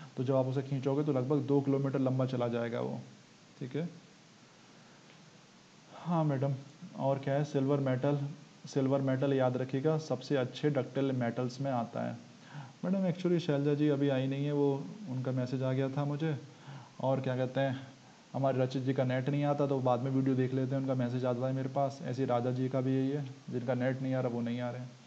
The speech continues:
तो वो बाद में वीडियो देख लेते हैं, बस ये है। अगला हमारे पास क्या है, कॉपर और जो एल्युमिनियम है, ठीक है, कॉपर एल्युमिनियम जो है वो भी सस्ते हैं लेकिन ये भी बहुत डक्टाइल होते हैं,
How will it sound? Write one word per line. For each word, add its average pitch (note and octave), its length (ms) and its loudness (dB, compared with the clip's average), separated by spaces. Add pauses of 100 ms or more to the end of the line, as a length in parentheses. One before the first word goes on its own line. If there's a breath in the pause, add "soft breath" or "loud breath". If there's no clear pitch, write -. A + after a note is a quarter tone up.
(580 loud breath)
तो C3+ 80 -2
वो B2+ 180 0
बाद C3 200 2
में C3 80 0
वीडियो B2+ 260 2
देख A#2+ 200 -2
लेते A#2+ 240 -2
हैं, A#2+ 80 -2
बस B2 180 -6
ये A#2 100 -2
है। A#2 160 -6 (1400 loud breath)
अगला C#3+ 200 4
हमारे C#3+ 220 4
पास C#3 220 0
क्या C#3 140 0
है, E3+ 120 -4 (420 loud breath)
कॉपर C3+ 360 4
और D3 160 2
जो D3 180 2
एल्युमिनियम C3+ 540 0
है, C#3+ 180 -2 (320)
ठीक B2 180 -4
है, E3+ 140 -4 (300 loud breath)
कॉपर C3 280 2
एल्युमिनियम C#3 500 2
जो C#3 140 2
है D3 100 0
वो C3+ 120 0
भी D3 100 2
सस्ते D3+ 400 0
हैं D#3+ 180 2
लेकिन D3+ 180 2
ये C#3 80 4
भी C#3 80 4
बहुत C3 200 2
डक्टाइल B2+ 380 2
होते C3 260 0
हैं, F3+ 140 -2